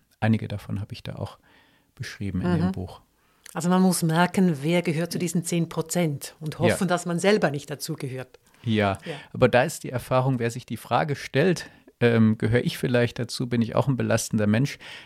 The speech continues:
Speaker 1: das sind dann eigentlich nie diejenigen, <laughs> die in diesen, äh, Bereich, weil, ähm, die Schwierigen stellen sich nicht in Frage, sondern,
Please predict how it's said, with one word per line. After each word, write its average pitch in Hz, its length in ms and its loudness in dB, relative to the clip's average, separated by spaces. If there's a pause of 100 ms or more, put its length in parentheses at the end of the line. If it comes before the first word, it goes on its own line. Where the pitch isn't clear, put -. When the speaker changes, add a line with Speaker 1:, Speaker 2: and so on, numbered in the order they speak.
Speaker 1:
das - 160 0
sind 135 200 2
dann 120 120 4
eigentlich 117 360 0
nie 151 140 8
diejenigen, 107 520 2
<laughs> - 300 -4
die 127 220 -2
in 113 120 6
diesen, 110 320 2
äh, 104 220 -2
Bereich, 101 420 0 (440)
weil, 110 240 0
ähm, 104 460 0 (180)
die 117 80 -2
Schwierigen 123 720 0 (120)
stellen 110 460 2
sich 117 180 -4
nicht 107 220 -6
in 101 200 -4
Frage, 98 580 -2
sondern, 95 640 -4